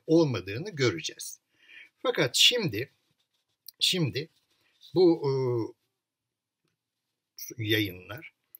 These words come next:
sosyal medyada Atatürk düşmanları, Atatürk'e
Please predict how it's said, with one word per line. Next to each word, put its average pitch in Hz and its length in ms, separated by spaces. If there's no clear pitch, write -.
sosyal 151 760
medyada 117 720
Atatürk 165 460
düşmanları, 95 720
Atatürk'e 180 680